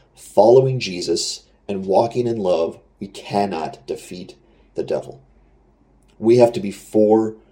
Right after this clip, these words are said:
for four. And I want us to search our lives today to say, are we, are we really working hard at unity? And I'm a pastor. That's, that's, my job is to set that model, okay? Unity has to be really important for pastors, and we have to set that model. But the church people gotta jump on board and say, "I'm in.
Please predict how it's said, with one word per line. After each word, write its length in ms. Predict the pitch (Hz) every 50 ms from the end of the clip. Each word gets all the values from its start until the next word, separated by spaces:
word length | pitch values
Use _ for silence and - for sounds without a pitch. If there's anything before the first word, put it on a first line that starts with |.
| _ _ _ _
for 180 | - - - 98
four. 600 | - - - - - 95 85 - 64 55 - -
And 140 | - 95 104
I 40 | 110
want 300 | 117 120 123 131 139 143
us 120 | 143 -
to 100 | - 107
search 340 | - - - - 104 - -
our 80 | 92 80
lives 340 | 69 73 78 78 76 -
today 300 | - - - 73 76 76
to 80 | 78 -
say, 220 | - - 82 67
are 180 | - 98 101 101
we, 300 | 98 104 104 95 - - - _ _ _ _ _ _ _ _ _ _ _ -
are 100 | 123 127
we 160 | 120 127 123
really 400 | 113 113 117 131 139 139 127 117
working 360 | 101 101 101 95 - - 95
hard 240 | 92 - - 85 82
at 60 | 71
unity? 400 | - 78 76 65 67 - - - _ _ _ _ _ -
And 120 | 113 107
I'm 80 | 120 -
a 60 | 117
pastor. 400 | - 147 139 - - - - 98
That's, 240 | 92 107 110 - -
that's, 400 | - 98 104 - - - - -
my 180 | 98 107 117
job 340 | 123 - 117 117 113 117 110
is 100 | 101 -
to 100 | - 98
set 340 | - - - - 110 - -
that 200 | 98 98 - 98
model, 380 | 101 107 101 90 - - - -
okay? 380 | - - 104 98 107 104 - - _ _ _ _ - - _
Unity 380 | - 110 123 123 123 123 127
has 160 | 117 110 104 -
to 80 | 101
be 100 | 101 101
really 380 | 98 101 104 113 117 117 113 107
important 360 | 104 107 - 113 101 - -
for 100 | - -
pastors, 580 | - - - 101 104 104 - - - - - -
and 100 | 104 113
we 60 | 113
have 100 | 117 117
to 80 | 107
set 240 | - - - 107 101
that 160 | - 107 113
model. 260 | 104 104 104 101 101 -
But 120 | - -
the 60 | -
church 300 | - - - 127 123 -
people 220 | - 113 110 110 101
gotta 240 | - 101 104 95
jump 240 | - - 104 98 95
on 140 | 98 92 92
board 200 | - 95 95 98
and 80 | 95 -
say, 140 | - 87
"I'm 120 | 95 104 107
in. 220 | 101 98 - -